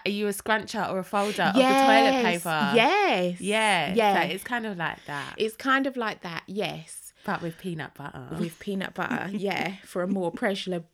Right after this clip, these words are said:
Speaker 2: pleasurable experience. So, yeah. So
Speaker 1: So you
Speaker 2: I,
Speaker 1: had your breakfast,
Speaker 2: I
Speaker 1: you
Speaker 2: half
Speaker 1: had
Speaker 2: dolloped,
Speaker 1: porridge.
Speaker 2: half swirled.
Speaker 1: The porridge.
Speaker 2: Porridge.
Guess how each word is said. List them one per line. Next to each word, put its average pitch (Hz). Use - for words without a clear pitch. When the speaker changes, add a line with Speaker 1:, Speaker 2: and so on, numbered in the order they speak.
Speaker 2:
pleasurable 170
experience. 196
So, 240
yeah. 220
So 185
Speaker 1:
So 220
you 196
Speaker 2:
I, 190
Speaker 1:
had 247
your 269
breakfast, 196
Speaker 2:
I 214
Speaker 1:
you 240
Speaker 2:
half 269
Speaker 1:
had -
Speaker 2:
dolloped, 214
Speaker 1:
porridge. 180
Speaker 2:
half 208
swirled. 175
Speaker 1:
The 196
porridge. 165
Speaker 2:
Porridge. 165